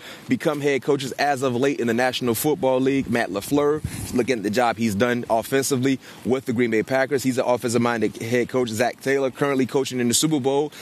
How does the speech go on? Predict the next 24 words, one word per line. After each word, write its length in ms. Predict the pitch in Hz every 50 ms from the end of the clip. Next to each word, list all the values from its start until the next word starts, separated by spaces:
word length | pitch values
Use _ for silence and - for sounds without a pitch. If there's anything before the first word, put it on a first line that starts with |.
| - - -
offensive-minded 720 | 110 123 120 127 127 113 120 117 117 117 117 113 113 110
head 180 | 117 117 107
coach. 220 | - - 127 110 -
So 100 | 120 -
everyone 380 | - 165 190 202 190 190 185
is 100 | 165 139
looking 160 | 156 170 151
for 120 | 143 143 131
the 80 | 120
next 260 | 113 135 143 120 - -
great 300 | 113 113 131 131 131 - - - - -
young 440 | - 101 110 127 139 139 139 127 - -
offensive-minded 920 | 120 123 117 - 127 110 104 113 107 113 117 113 110 104 104 - - 95
guy, 380 | 110 117 113 104 101 98 95 - - - - - - -
and 120 | 123 123 117
hopefully 540 | 107 135 156 190 202 196 - 190 170 156 139
the 120 | 123 123
Minnesota 580 | 120 135 135 131 120 - 123 120 123 120 117 107
Vikings 400 | 110 123 123 120 110 120 101 110
has 220 | 104 101 - -
found 340 | - - 123 120 117 110 92
that 180 | 110 104 -
next 360 | 87 98 113 110 95 - - 104
guy. 260 | 113 104 95 90